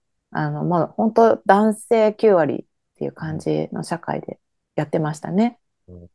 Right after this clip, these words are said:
Speaker 2: 実際今、永井さん、画面の前に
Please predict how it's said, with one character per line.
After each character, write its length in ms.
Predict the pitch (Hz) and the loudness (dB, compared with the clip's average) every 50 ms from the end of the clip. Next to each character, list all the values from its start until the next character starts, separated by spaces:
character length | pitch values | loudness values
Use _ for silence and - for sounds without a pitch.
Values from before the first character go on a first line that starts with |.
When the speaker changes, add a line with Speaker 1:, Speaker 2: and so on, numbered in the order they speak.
| _ _ _ _ _ _ - 82 78 76 | _ _ _ _ _ _ -18 -16 -14 -12
Speaker 2:
実 100 | 101 110 | -10 -6
際 140 | - 131 120 | -4 -2 -2
今、 260 | 113 101 90 82 - - | 0 -2 -2 -4 -6 -4
永 220 | 107 113 110 101 | -4 -2 -2 -2
井 40 | 87 | -4
さ 160 | - - 85 | -4 -6 -8
ん、 120 | 82 80 78 | -8 -6 -4
画 120 | 95 98 | -2 0
面 180 | 101 101 98 98 | 0 0 0 0
の 60 | 95 | 0
前 180 | 98 95 87 | 0 -2 -2
に 520 | 82 78 76 76 73 69 62 - - - | -4 -6 -8 -10 -10 -12 -12 -12 -14 -16